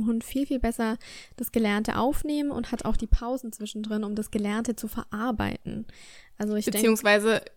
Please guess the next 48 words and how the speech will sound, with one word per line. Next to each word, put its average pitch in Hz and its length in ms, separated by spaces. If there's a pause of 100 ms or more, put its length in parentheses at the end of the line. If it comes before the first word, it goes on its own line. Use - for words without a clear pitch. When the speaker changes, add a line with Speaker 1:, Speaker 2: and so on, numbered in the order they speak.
(220)
Speaker 2:
kann 214 160
ich 220 120
das 220 240
ganz 208 240
kurz - 180
ergänzen, 214 480
was 208 140
das 226 120
Alleinebleiben 226 680
angeht. 226 460 (340)
Ähm, 220 480
wir 208 120
sagen 214 260
gleich 233 200
zu 240 100
den 208 160
zeitlichen 277 680 (320)
Punkten 294 380
nochmal 262 380
was, 247 200
aber 208 200
was 214 140
das 214 140
Alleinebleiben 208 640
angeht, 214 300
dass 208 160
man 220 100
halt 202 140
nicht 196 180
mit 196 120
fünf 202 220
Minuten 208 300
startet, 214 480
sondern 196 280
bei 196 60
einem 190 240
Welpen 208 280
vor - 180
allem 202 300
Dingen 202 260
erstmal 202 520
mit 190 240
nur 190 120
ein 190 60
paar 202 240
Sekunden. 302 640
Speaker 1:
Genau. 208 320 (160)
Speaker 2:
Ähm, 220 560